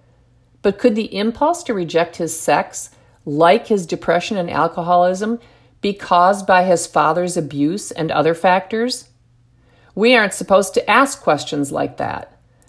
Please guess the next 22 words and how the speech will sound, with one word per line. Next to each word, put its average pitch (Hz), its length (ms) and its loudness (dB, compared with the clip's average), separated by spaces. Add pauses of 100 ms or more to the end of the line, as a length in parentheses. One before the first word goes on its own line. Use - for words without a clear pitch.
(160)
The 175 140 0
disordered 202 720 0
queer 247 320 0
community 170 540 -4
to 185 160 -10
which 175 260 -4
Roello 165 640 4
and 156 120 -4
her 160 140 0
unfortunate 160 680 -4
husband 175 480 -2
belong 156 640 0 (480)
command 208 640 0
the 185 80 -2
world, 147 480 -2 (280)
including 175 420 -2
all 208 260 6
children, 202 600 0 (260)
to 208 160 -2
affirm 190 560 -2
them 220 480 2 (340)
and 165 260 0